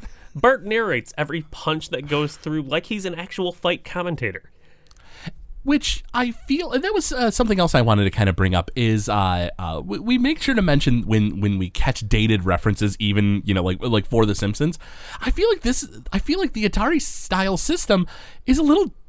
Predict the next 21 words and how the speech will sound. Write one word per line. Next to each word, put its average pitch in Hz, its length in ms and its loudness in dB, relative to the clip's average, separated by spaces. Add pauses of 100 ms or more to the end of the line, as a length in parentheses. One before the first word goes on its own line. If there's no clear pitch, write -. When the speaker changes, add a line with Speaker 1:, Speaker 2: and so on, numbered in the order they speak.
Speaker 2:
dated 269 580 0
even 226 440 0
by 196 180 0
The 185 100 -2
Simpsons 294 480 0
standard 98 560 2
right 95 160 2
now 92 160 0
because, 151 320 0
like, 147 240 0
Nintendo 113 480 -2
had 330 80 -2
been 104 140 0
out 185 180 0
for - 140 -8
years. 107 640 -4
Speaker 1:
Oh, 269 100 0
yeah, 330 180 -4
we're 170 180 -6
at 233 120 -8
the 170 240 -2